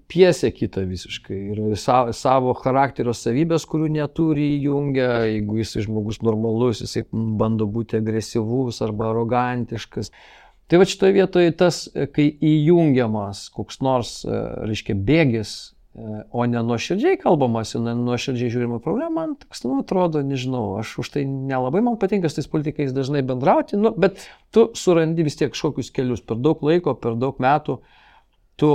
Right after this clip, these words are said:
bandai, aš irgi nesistengiu jungti tokio užpuolėjo.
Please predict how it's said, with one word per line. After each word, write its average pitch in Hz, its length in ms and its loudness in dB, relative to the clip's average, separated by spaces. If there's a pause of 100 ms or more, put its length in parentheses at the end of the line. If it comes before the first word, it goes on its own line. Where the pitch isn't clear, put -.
bandai, 127 720 4 (1120)
aš 151 240 4
irgi 143 240 2 (160)
nesistengiu 139 800 2
jungti 147 480 0
tokio 120 460 2 (500)
užpuolėjo. 120 800 0